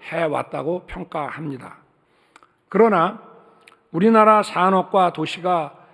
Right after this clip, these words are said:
비약적으로 성장하면서 오십 년 전과는 상황이 많이 바뀌었습니다.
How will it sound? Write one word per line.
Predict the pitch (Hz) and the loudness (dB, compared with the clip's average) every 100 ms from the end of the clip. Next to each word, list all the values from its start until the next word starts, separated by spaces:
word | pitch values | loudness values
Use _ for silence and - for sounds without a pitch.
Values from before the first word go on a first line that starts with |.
| _ | _
비약적으로 | - 220 247 247 214 196 185 165 | 0 2 2 2 0 2 2 0
성장하면서 | - 190 180 170 156 - 170 147 139 143 180 - - _ _ _ _ - | -2 -4 -2 -2 -2 -6 -8 -6 -6 -4 -4 -6 -18 _ _ _ _ -6
오십 | 170 208 226 | -4 -2 -2
년 | 226 214 202 | -2 0 -2
전과는 | 165 160 156 156 170 175 175 - _ _ | -4 -4 -2 -2 -2 -6 -10 -20 _ _
상황이 | - 202 208 185 185 185 | -12 -6 -4 -4 -4 -8
많이 | 151 131 147 139 131 | -8 -8 -8 -8 -12
바뀌었습니다. | - - - - - 117 - | -16 -14 -14 -14 -16 -20 -20